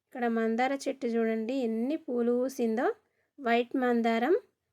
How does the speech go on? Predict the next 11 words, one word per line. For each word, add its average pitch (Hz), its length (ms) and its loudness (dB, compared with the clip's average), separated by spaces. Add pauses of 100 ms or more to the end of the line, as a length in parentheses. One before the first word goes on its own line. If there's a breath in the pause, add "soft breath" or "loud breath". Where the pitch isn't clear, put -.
(100)
చాలా 226 440 -2
మొగ్గలేస్తుందండి. 247 1080 0 (560)
రోజు 277 540 4
పది 277 260 0
పూలు 285 420 0 (500)
తక్కువ 240 360 0
పూయదండి, 247 640 2 (880)
చాలా 254 340 0
బాగా 262 240 0
వస్తది. 254 480 0 (1300)
ఇదండి 320 460 2